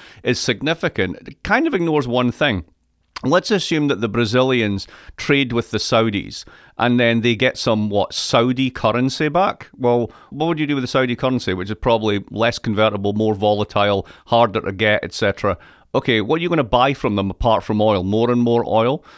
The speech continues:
So essentially, you got a problem. With dollars, you can buy lots of other things. If you accept another currency as payments, you're probably gonna have to turn that into dollars. You just can't get away from it.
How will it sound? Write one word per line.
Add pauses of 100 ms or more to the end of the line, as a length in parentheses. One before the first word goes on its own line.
So
essentially,
you
got
a
problem.
With
dollars,
you
can
buy
lots
of
other
things. (260)
If
you
accept
another
currency
as
payments,
you're
probably
gonna
have
to
turn
that
into
dollars.
You
just
can't
get
away
from
it.